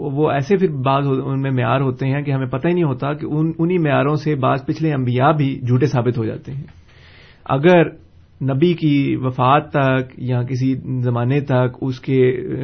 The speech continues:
جو ماننے والے ہیں وہ آپ کے نزدیک کم ہیں یا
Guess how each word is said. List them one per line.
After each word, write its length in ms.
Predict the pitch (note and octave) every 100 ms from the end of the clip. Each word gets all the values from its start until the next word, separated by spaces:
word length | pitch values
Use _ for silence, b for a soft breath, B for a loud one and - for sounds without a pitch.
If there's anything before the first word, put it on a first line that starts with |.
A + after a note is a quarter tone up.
| B2
جو 140 | B2 A#2+
ماننے 300 | A#2 A#2+ C#3+
والے 280 | C3+ B2 B2
ہیں 240 | A2+ A2+ - b b b -
وہ 120 | B2
آپ 200 | A#2+ B2
کے 160 | D3+
نزدیک 600 | C#3+ C#3 A#2 B2 C3 C3 - - b b -
کم 240 | C3+ C#3+
ہیں 440 | C3 C3 C3 C3 C3
یا 360 | B2 B2 B2